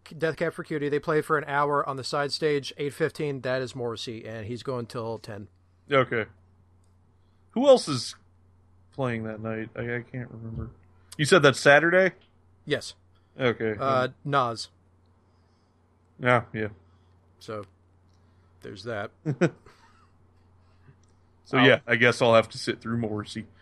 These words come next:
Speaker 2: <laughs>
Speaker 1: I'm not look-, I'm, I, it's not that I'm not looking forward to Morrissey. It's just like, yeah, all right.
Speaker 2: Yeah, I, I was joking. I,
Speaker 1: Okay.
Speaker 2: I, I'm lo-, I'm looking forward to Morrissey.
Speaker 1: Well, like, all right,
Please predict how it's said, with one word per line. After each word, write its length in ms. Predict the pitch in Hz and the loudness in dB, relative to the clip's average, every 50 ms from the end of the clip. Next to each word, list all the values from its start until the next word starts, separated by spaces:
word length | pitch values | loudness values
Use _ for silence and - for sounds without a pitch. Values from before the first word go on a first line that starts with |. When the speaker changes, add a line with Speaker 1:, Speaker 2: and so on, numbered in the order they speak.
| - | -20
Speaker 2:
<laughs> 1120 | - - - - - - - 226 - - 240 - - - - - - - - - - - - | -18 -14 -10 -8 -4 2 4 4 6 6 6 4 4 0 -10 -20 -18 -18 -18 -20 -20 -6 0
Speaker 1:
I'm 140 | 160 175 208 | 2 6 8
not 180 | 233 220 190 | 10 10 10
look-, 220 | 185 190 185 - - | 8 6 2 0 -2
I'm, 160 | 196 175 202 214 180 | -6 -6 -4 -2 0
I, 240 | 180 170 151 165 175 | 0 0 0 0 -2
it's 180 | 180 160 139 | -4 -4 -2
not 180 | 165 180 175 - | 0 2 2 2
that 100 | 170 156 | 0 -2
I'm 120 | 147 143 | -2 0
not 220 | 139 147 147 165 156 | 2 4 4 4 2
looking 260 | 147 135 - 139 127 | -2 -6 -8 -10 -12
forward 300 | - - 131 127 123 117 | -10 -10 -8 -8 -8 -8
to 60 | 120 | -8
Morrissey. 420 | 120 117 113 110 117 113 - 143 | -8 -8 -8 -8 -10 -10 -10 -10
It's 120 | 131 120 113 | -10 -10 -10
just 160 | 117 117 113 | -12 -14 -14
like, 120 | 113 113 135 | -14 -14 -14
yeah, 40 | 170 196 185 | -14 -16 -16
all 60 | 180 | -16
right. 240 | 185 214 196 190 208 - _ | -16 -16 -16 -18 -20 -2 _
Speaker 2:
Yeah, 100 | 160 151 | 6 8
I, 260 | 139 135 143 147 156 151 | 8 8 8 8 8 8
I 260 | 139 135 131 131 131 | 6 6 4 4 4
was 180 | 131 120 113 113 | 4 0 -4 -8
joking. 400 | - 120 113 107 - 110 110 110 | -8 -8 -8 -8 -8 -8 -6 -4
I, 40 | 110 113 117 117 117 110 | -2 -2 0 0 2 0
Speaker 1:
Okay. 120 | - 113 110 | 0 0 -4
Speaker 2:
I, 20 | 104 98 _ _ | -8 -12 _ _
I'm 140 | 117 117 110 | -12 -8 -6
lo-, 140 | 110 110 - - | -6 -8 -6 -4
I'm 260 | 113 110 104 107 107 | -4 -4 -4 -6 -10
looking 260 | 110 110 110 110 107 101 | -12 -14 -12 -14 -16 -14
forward 240 | 113 110 110 107 | -12 -10 -10 -10
to 60 | 107 110 | -10 -8
Morrissey. 480 | 110 117 117 113 110 - 117 113 113 - _ _ - - - - - - | -6 -6 -6 -6 -8 -10 -14 -14 -14 -16 _ _ -20 -20 -20 -20 -12 0
Speaker 1:
Well, 200 | - 208 220 220 | 4 6 6 8
like, 200 | 208 202 196 165 | 6 6 4 2
all 60 | 180 | 0
right, 160 | 180 165 160 | 0 -2 -2